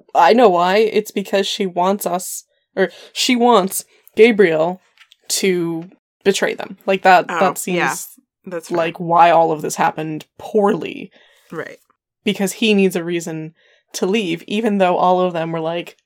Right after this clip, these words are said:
Speaker 1: "No, we're not gonna go in the house either then unless he can't, you know, if he can't come in, we're not going." Completely undermining that moment
Speaker 2: Mm-hmm.
Speaker 1: because he literally says, "No, go ahead, go on," and then decides it's all pointless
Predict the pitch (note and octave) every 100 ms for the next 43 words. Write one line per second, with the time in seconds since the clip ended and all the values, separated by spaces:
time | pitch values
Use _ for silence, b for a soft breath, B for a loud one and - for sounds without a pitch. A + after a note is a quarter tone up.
0 | _ B3+ G#4+ F3 E3 A3+ A3 F#3+ F3 F#3
1 | F3+ F3 G#3 G3 G3+ A#3 B3 G3+ F#3 F3+
2 | F3 F3+ F3+ B3 A#3 F#3+ F3 - - F#3+
3 | F3 - B3 G#3 F#3 F#3 F3 G3 B3+ F#3+
4 | - F3+ - - B B B B B _
5 | - - - - G#3+ A3+ G#3 G#3 G3 G3+
6 | A3+ F#3+ F3 E3+ E3 E3 E3 F3 E3 D#3+
7 | E3+ - b b b b F#3 F3+ G#3 G#3
8 | - G3 G3 F#3 F#3 F#3+ F#3 F3+ G3+ B3+
9 | C4 A3+ A3+ G#3+ F3+ F#3 G3 F3+ E3 E3
10 | F3 - F#3+ F#3 F#3+ F3+ - F3+ F3 F3+
11 | F3 - - _ _ - G3+ F#3 D#3+ -
12 | A3 A3 - D#3+ F3 - - -